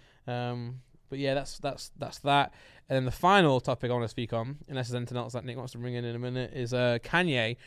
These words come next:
released Donda two. Yeah, and obviously Donda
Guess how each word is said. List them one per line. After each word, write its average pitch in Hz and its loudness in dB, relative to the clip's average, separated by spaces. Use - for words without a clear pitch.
released 135 2
Donda 139 2
two. 143 4
Yeah, 135 6
and 139 2
obviously 143 2
Donda 143 4